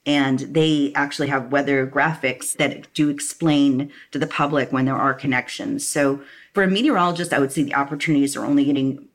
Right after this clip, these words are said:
easier to do that communication to the audience when necessary. And just in news, in my experience, I, I see an increase in news coverage from when I started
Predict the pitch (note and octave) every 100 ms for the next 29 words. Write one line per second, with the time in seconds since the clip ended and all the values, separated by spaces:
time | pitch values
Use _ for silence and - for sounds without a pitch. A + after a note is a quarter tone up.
0 | _ D#3 D#3+ E3+ E3+ F3 G3 - C#3+ D3+
1 | D3 C3 - - D3+ C#3 C#3 D3+ C#3 C#3
2 | B2 - C3+ - G#2+ C3 D#3+ F3+ - D3
3 | C3 - B2 B2 C3+ D#3+ D3 D#3+ E3 -
4 | - - - D#3+ D#3 D#3 D#3 D#3+ A3+ A3+
5 | - E3 D#3 E3 E3+ D3+ D#3 F#3+ G3+ -
6 | C#3 C#3 C3+ C#3+ - C#3+ - - D3+ A3
7 | - F#3 D#3 D3 C#3+ D3 C#3 B2 B2+ A#2
8 | - - B2+ B2 G2 - C#3+ B2 A#2+ C3
9 | - - _ _ - D#3 C#3+ C3 C3+ C#3
10 | A#2+ A2